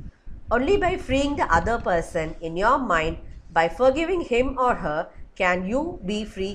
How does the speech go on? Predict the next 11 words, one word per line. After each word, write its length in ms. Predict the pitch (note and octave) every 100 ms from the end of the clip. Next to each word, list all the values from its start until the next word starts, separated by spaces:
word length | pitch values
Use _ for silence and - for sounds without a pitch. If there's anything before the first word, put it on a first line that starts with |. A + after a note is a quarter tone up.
| F#3
yourself. 580 | A#3 A#3 F#3+ C#3 A#2+ - - - - - - E3+
This 240 | C#4 F#4+
is 200 | G#4 -
why 380 | A3 F3+ C3+ -
most 400 | F#3 A3 D4 -
religions 640 | A3 A3 A#3 E3+ E3+ F#3 - -
stress 400 | - - C4+ C#4
the 180 | C#4 -
importance 560 | A3 A3 A#3 B3 B3 B3
of 280 | G#3+ A3 -
forgiveness 680 | G#3+ G#3 A#3 G#3 D#3 E3